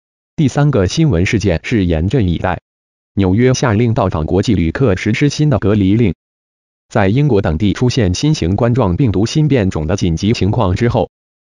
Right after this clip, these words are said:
纽约市对到访国际旅客实施新的隔离令。市长白思豪表示，所有到访旅客将会被要求在他们入境时提供的地址逗留十四天。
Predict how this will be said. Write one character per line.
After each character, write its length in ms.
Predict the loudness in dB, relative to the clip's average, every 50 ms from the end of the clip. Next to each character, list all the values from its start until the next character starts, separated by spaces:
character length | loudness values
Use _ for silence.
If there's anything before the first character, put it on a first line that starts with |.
| _ _ _ _
纽 240 | -4 -2 0 0 0
约 160 | 2 2 0
市 200 | 0 0 -2 -2
对 200 | 0 0 0 0
到 200 | 2 0 0 0
访 180 | 0 -2 -2 -2
国 160 | 0 0 0
际 120 | 0 0 0
旅 160 | 0 0 -2
客 240 | -2 0 0 0 0
实 200 | -2 -2 -4 -2
施 160 | 0 -2 -2
新 180 | 0 0 0
的 100 | 0 0
隔 140 | 0 0 0
离 220 | 2 2 2 2 2
令。 180 | 2 0 -2 -2 _ _ _ _ _ _ _ _ _ _ _ _ _ _
市 160 | -4 -2 -2 0
长 220 | 0 -2 -2 -2
白 180 | -2 0 -2 -2
思 140 | -2 -4
豪 200 | -4 -4 -4 -2
表 180 | -2 -2 -2 -2
示， 240 | -2 -2 -4 -4 -4 _ _ _ _ _ _ _ _ _ _
所 220 | -4 -2 0 0
有 100 | 2 0
到 160 | 0 0 -2
访 200 | -2 -2 -2 0
旅 140 | 0 0 0
客 240 | 0 0 0 0 0
将 200 | 0 -2 -2 -2
会 180 | 0 -2 -2 0
被 120 | 0 0
要 160 | 0 2 0 0
求 280 | 0 -2 -2 -2 -2
在 240 | -2 -2 -2 -2 -2
他 140 | -2 -2 0
们 100 | 0 2
入 180 | 2 2 2
境 180 | 2 0 0 -2
时 260 | -2 -2 -2 -2 -2 -2
提 140 | -2 -2
供 180 | 0 0 0 0
的 140 | 2 0 0
地 160 | 0 0 0
址 240 | 0 -2 -4 -6 -2
逗 180 | 0 0 0
留 220 | 2 2 0 0 -2
十 220 | -2 -2 -2 -2
四 160 | 0 -2 -2
天。 280 | -2 0 -2 -2 -2